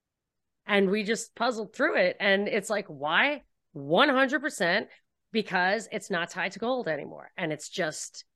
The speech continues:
you know, and that's, that is suppressed interest rate, monetary stimulus, like, fiat money. It's all the same to me. And it's all a way to direct our behavior and to absorb all the surplus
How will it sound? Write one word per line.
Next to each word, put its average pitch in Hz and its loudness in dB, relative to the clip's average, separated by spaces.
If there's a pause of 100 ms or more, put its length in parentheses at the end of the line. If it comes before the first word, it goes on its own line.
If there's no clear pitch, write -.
(540)
you 226 0
know, 185 4
and 190 2
that's, 202 0 (140)
that 208 0
is 208 -10 (880)
suppressed 233 -4
interest 233 -6
rate, 226 -4
monetary 208 -4
stimulus, 208 -4
like, 160 -6
fiat 208 -2
money. 208 -2 (420)
It's 240 0
all 247 6
the 190 -6
same 311 -2
to - -8
me. 185 -2
And 175 -4
it's 180 -6
all 226 -2
a 185 -6
way 185 -4 (540)
to 165 2 (880)
direct 240 2
our 240 2
behavior 208 -2 (100)
and 185 -2 (100)
to 185 -4
absorb 190 -2
all 196 -4
the 180 -10
surplus 208 -8